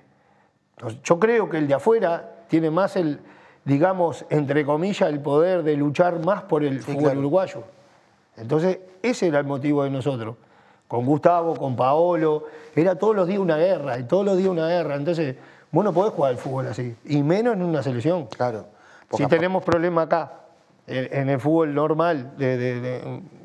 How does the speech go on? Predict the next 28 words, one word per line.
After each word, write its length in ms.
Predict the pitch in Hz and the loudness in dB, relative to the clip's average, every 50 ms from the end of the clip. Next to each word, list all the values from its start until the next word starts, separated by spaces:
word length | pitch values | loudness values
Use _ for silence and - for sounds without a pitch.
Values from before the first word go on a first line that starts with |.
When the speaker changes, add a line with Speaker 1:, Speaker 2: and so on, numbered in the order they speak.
| - | -6
Speaker 1:
cotidiano, 720 | - 147 135 127 139 147 156 170 180 185 180 165 151 131 120 - - - - - - - - _ - | -4 -2 -2 2 2 4 4 4 4 4 2 0 -2 -6 -6 -8 -16 -20 -20 -20 -20 -20 -20 _ -2
que 240 | - 147 147 147 139 | 0 2 2 2 2
pasa 400 | 135 156 151 - - 143 151 160 | 2 0 0 2 0 2 2 2
esto, 300 | 170 170 156 135 151 131 | 2 2 2 0 0 0
que 80 | 135 135 | 0 0
pasa 280 | 120 143 143 139 143 139 | 0 0 2 2 2 2
lo 120 | 147 147 | 2 2
otro, 360 | 156 160 151 156 156 151 151 - - - - - _ - | 2 2 0 0 -2 -4 -4 -6 -16 -20 -20 -20 _ -10
en 160 | - 113 127 | -6 -4 -2
una 160 | 135 135 123 | -2 -2 -2
selección 360 | 117 - 120 113 110 - 151 151 | -2 -2 -4 -4 -2 -2 -2 -2
no 100 | 147 123 | 0 0
puede 180 | 123 135 123 | 0 0 0
pasar. 300 | 101 - - 123 113 113 _ _ _ _ _ _ _ _ | -2 -8 -10 -12 -14 -14 _ _ _ _ _ _ _ _
Speaker 2:
¿Cambió 280 | - 147 143 147 160 175 | -2 -2 0 2 2 2
algo 180 | 202 220 202 170 | 2 2 0 -2
con 100 | 151 131 | 0 -2
Pasarela 420 | 147 135 113 139 180 220 214 196 | -2 -2 0 0 0 0 0 0
en 60 | 190 247 | -2 -2
eso? 300 | 226 233 247 - 131 127 - _ _ - | -4 -6 -6 -6 -8 -10 -12 _ _ -4
¿O 140 | - 131 135 | -2 -2 -2
te 100 | - 160 | -2 0
tocó 240 | 139 160 143 160 156 | -2 0 2 2 0
venir 160 | 147 147 147 | 0 0 -2
dos 100 | 147 139 | -2 -2
partidos? 460 | 143 131 131 135 139 131 117 117 113 - - - - - _ _ - - - - - _ _ _ _ _ - | -2 -4 -4 -4 -4 -4 -4 -4 -6 -10 -18 -20 -20 -20 _ _ -20 -20 -20 -20 -20 _ _ _ _ _ 4
Speaker 1:
Cambió 480 | - 180 208 214 240 277 320 320 302 240 | 4 4 4 4 2 2 4 2 2 2
poco, 640 | 214 240 269 285 254 - 269 311 320 339 349 330 | 2 2 2 2 2 0 0 0 0 -2 -6 -10